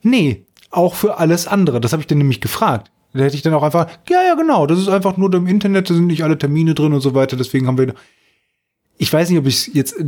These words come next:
als Mega-Hack bezeichnen soll, als Super-Tipp, den ich gebe, oder aber, ob die da nicht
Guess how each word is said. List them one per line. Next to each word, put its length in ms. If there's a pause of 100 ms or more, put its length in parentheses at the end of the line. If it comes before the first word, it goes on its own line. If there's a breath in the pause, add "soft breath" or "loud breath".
als 180
Mega-Hack 640
bezeichnen 500
soll, 280 (500)
als 220
Super-Tipp, 680
den 120
ich 100
gebe, 340 (100)
oder 360
aber, 420 (280 soft breath)
ob 280
die 440 (400)
da 120
nicht 340